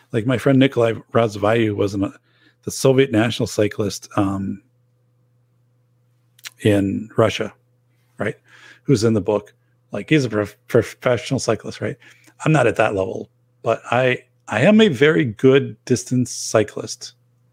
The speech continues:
not as a timed Olympic cyclist for me, right? That's not my thing. But, but as a distance cyclist, though, I, I have that down pretty well. And a ton of it came down to, uh,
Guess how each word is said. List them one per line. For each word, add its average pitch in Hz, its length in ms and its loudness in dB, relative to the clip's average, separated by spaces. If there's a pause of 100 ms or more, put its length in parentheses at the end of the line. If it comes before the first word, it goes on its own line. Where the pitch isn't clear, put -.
(180)
not 135 200 0
as 123 180 2
a 104 80 2
timed 107 600 0 (680)
Olympic 101 640 -2
cyclist - 580 -6 (720)
for - 160 -12
me, - 240 -8 (160)
right? 117 180 0
That's 110 180 2
not 104 120 -4
my 101 60 -4
thing. 104 160 -8
But, - 260 -4
but 139 160 -4
as 135 140 4
a 135 100 6
distance 151 440 2
cyclist, - 480 -2
though, 101 200 -4 (100)
I, 110 140 -4 (400)
I 208 40 -10
have 135 200 -6
that 147 320 -4
down 104 360 2
pretty 104 200 0
well. 98 400 -4 (320)
And 104 320 -6
a 101 40 -10
ton 139 200 0
of 156 80 0
it 143 100 -4
came 117 180 -2
down 107 300 0
to, 104 460 -6
uh, 101 280 -10